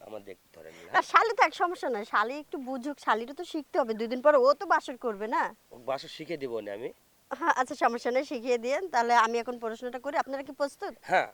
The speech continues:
Speaker 1: অবশ্যই প্রস্তুত।
Speaker 2: সময় কিন্তু পাঁচ সেকেন্ড।
Speaker 1: কয় সেকেন্ড?
Speaker 2: পাঁচ সেকেন্ড।
Speaker 1: আচ্ছা, ঠিক আছে, দেন।
Speaker 2: পাঁচ সেকেন্ডের মধ্যে সঠিক অ্যান্সারটা দিতে পারবেন।
Speaker 1: হুম।
Speaker 2: যদি সঠিক অ্যান্সারটা দিতে পারেন, তাহলে আমাদের চ্যানেলের পক্ষ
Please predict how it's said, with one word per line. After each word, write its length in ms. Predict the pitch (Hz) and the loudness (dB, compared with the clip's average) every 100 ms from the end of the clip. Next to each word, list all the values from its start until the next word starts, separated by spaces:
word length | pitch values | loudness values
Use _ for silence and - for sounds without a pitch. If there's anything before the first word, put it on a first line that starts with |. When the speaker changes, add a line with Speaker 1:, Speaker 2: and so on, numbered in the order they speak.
| - | -8
Speaker 1:
অবশ্যই 400 | 127 160 - 156 | -4 -2 -2 -4
প্রস্তুত। 360 | - - - | -6 -16 -8
Speaker 2:
সময় 220 | 370 359 370 | 0 2 2
কিন্তু 200 | 403 392 | -2 2
পাঁচ 200 | 349 285 | 4 4
সেকেন্ড। 340 | - 233 196 160 _ _ - | 0 -4 -4 -8 _ _ -2
Speaker 1:
কয় 120 | 156 | 0
সেকেন্ড? 340 | 185 196 311 311 | 2 2 2 4
Speaker 2:
পাঁচ 180 | 269 - | 2 2
সেকেন্ড। 240 | 233 180 | -6 -4
Speaker 1:
আচ্ছা, 160 | 139 123 | -4 -6
ঠিক 180 | 127 101 | -10 -8
আছে, 200 | 95 82 | -8 -10
দেন। 160 | - - | -20 2
Speaker 2:
পাঁচ 180 | 320 349 - | 6 6 6
সেকেন্ডের 380 | 381 392 370 | -2 0 0
মধ্যে 220 | 359 339 415 | -2 -2 2
সঠিক 320 | 330 302 311 | 4 4 2
অ্যান্সারটা 360 | 294 311 277 | -2 -2 -4
দিতে 260 | 269 233 208 | -4 -4 -4
পারবেন। 240 | 196 185 208 | -6 -6 -8
Speaker 1:
হুম। 80 | |
Speaker 2:
যদি 200 | 254 320 | -6 -4
সঠিক 380 | 359 247 254 370 | 2 4 4 2
অ্যান্সারটা 360 | 359 381 403 381 | 2 2 2 0
দিতে 240 | 370 330 | -2 0
পারেন, 340 | 320 359 381 349 | 4 6 6 6
তাহলে 200 | 349 339 | 6 6
আমাদের 420 | - 330 381 381 | 6 4 4 2
চ্যানেলের 400 | 370 349 349 359 | 4 4 4 2
পক্ষ 360 | - 381 - | 6 6 6